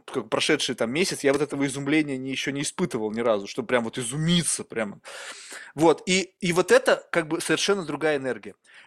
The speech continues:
Гнев, л-, ну, там, а, боль, э, грусть, какие-то очень понятные эмоции. Ну, то есть они как бы, э,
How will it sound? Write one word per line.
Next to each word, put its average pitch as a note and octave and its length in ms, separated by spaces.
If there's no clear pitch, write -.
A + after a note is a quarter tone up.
Гнев, A#3 640
л-, E3+ 80
ну, F3 140
там, C#3 280
а, C3 300
боль, G#3 500
э, C3 480
грусть, G#3 580
какие-то G#3+ 320
очень F#3+ 240
понятные E3 580
эмоции. - 460
Ну, E3 80
то A3+ 80
есть G3+ 140
они G#3+ 160
как F#3 240
бы, D3+ 260
э, F3 120